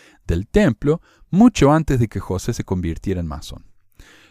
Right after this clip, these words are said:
El problema de esta lógica es que está fundada en la premisa de que José no sabía nada sobre la masonería antes de su iniciación en marzo de mil ochocientos cuarenta y dos,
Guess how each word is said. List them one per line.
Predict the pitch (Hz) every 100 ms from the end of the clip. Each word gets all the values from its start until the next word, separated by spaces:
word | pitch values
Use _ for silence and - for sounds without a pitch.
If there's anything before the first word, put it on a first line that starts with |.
| -
El | 98
problema | - 107 120 151 147
de |
esta | 151 - 160 175
lógica | 214 - 151 - 156 -
es | 139 -
que | 127
está | - 139
fundada | - 139 131 131
en | 123
la |
premisa | 110 101 104 117 101
de | 90
que | -
José | - - 98 - 123 139 _ _ -
no | 131
sabía | 127 117 123
nada | 92 98 196 208
sobre | - 98
la | 90 87
masonería | 82 87 85 95 113 123 -
antes | 95 104 98
de | 92
su | - 92
iniciación | 87 - 87 90 - 104 120 _ _ _ _
en | 90
marzo | 90 98 - 95
de |
mil | 90 92
ochocientos | 92 - - 90 90
cuarenta | - 87 87 98
y | 143
dos, | 196 92